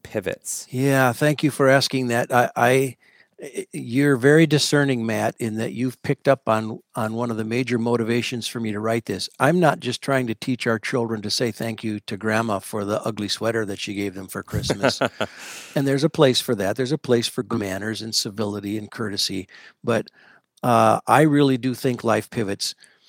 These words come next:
Speaker 2: Tremper Longman said, "The real difference between a Christian and a non-Christian is that the former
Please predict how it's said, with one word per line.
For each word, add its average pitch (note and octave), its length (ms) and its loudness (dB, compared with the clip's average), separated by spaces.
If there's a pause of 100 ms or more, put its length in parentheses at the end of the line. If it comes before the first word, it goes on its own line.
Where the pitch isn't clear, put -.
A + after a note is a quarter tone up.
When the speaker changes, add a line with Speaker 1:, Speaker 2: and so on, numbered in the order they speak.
(300)
Speaker 2:
Tremper E3+ 500 2
Longman B2 840 2
said, G2+ 640 0 (720)
"The A#2 140 -4
real E3+ 320 8
difference - 800 -2 (580)
between C3+ 380 -2
a C#3 40 -2
Christian G2+ 640 -4 (400)
and A#2+ 180 0
a D#3 60 4
non-Christian E3 880 2 (1000)
is B2 200 2
that B2 160 2
the A#2 80 -4
former A#2 800 0